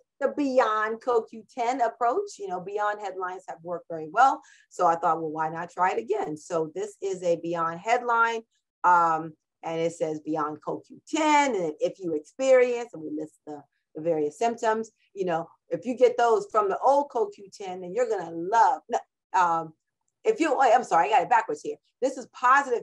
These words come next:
things. If you experience healthy blood pressure, normalized cholesterol, better immune health, younger looking skin, strong, stronger teeth, razor sharp memory,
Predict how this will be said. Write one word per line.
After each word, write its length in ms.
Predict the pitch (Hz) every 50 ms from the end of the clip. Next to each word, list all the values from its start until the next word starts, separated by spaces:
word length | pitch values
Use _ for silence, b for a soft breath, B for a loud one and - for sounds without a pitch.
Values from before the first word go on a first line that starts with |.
| -
things. 180 | 415 359 160 147 - -
If 180 | 214 220 214 -
you 220 | 226 285 349 349 277
experience 920 | 220 - - - _ - 320 370 403 381 320 240 196 160 160 156 - _ _ _ _
healthy 400 | - 262 262 269 262 - 214 196 175
blood 220 | 175 185 180 175 175 -
pressure, 320 | - 180 175 175 - 175 175
normalized 580 | 185 220 247 247 240 226 202 196 185 180 - - -
cholesterol, 520 | 175 170 165 160 - - 170 165 170 202
better 240 | 208 214 226 226 208
immune 480 | 185 180 175 175 175 175 175 170 165 - _ _ _ _
health, 300 | - 196 175 170 170 175 -
younger 360 | 175 208 233 247 233 226 208 190
looking 280 | 185 175 - - 170
skin, 400 | 156 - - - 175 170 160 160
strong, 420 | 160 - - 233 233 233 226 233 226 -
stronger 360 | - - 233 233 226 214 196 -
teeth, 300 | - - 196 185 185 185 - _ _ _ _ _ -
razor 640 | 453 240 480 494 - - 415 285 196 190 190 - -
sharp 340 | - - 196 185 175 170 - 175
memory, 500 | 180 175 175 175 175 175 175 180 180